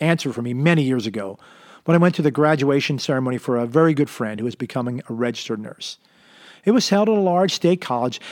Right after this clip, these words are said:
and the auditorium was full. The area of the graduating class covered the size of a hockey rink, and I was high in the stands watching from the back. Now, at some point during the ceremony, the M C asked each graduating class to stand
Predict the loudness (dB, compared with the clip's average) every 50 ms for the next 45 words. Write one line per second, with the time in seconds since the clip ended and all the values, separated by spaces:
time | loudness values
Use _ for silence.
0 | -18 -8 -4 -2 -2 0 0 2 2 2 0 0 0 2 2 4 2 0 -2 -4
1 | -10 -10 -10 -10 -10 -10 -16 _ _ _ _ _ _ _ _ _ _ _ _ _
2 | _ _ _ _ _ _ -6 -4 0 2 4 4 6 4 4 4 4 4 2 2
3 | 2 2 2 4 4 4 4 4 2 2 2 0 -2 0 0 2 2 0 -2 -8
4 | -12 -20 -20 -20 -20 -20 _ _ 0 2 4 4 4 4 2 0 -2 0 0 2
5 | 2 2 2 0 -2 -2 -2 -2 -4 -4 -4 -6 -8 -8 -8 -12 -16 -18 -20 _
6 | _ _ _ _ _ _ _ _ -8 -6 -4 -4 -4 -4 -2 0 0 2 2 0
7 | 0 -2 -2 -2 -2 -2 -2 -4 -6 -6 -6 -6 -6 -8 -12 -10 -8 -6 -6 -8
8 | -8 -12 -16 -16 -20 _ -20 _ _ _ _ _ _ _ _ _ _ _ _ _
9 | 0 0 0 2 2 2 2 4 2 2 4 4 4 4 4 2 2 4 4 4
10 | 4 4 2 0 0 -4 -4 -10 -16 -16 -2 2 4 4 4 4 4 2 2 2
11 | 2 2 0 0 -2 -2 -4 -2 -2 0 -2 -2 0 2 2 2 2 2 2 2
12 | 2 0 -2 -2 -4 -4 -4 -4 -6 -8 -8 -2 -2 0 2 2 2 2 0 -4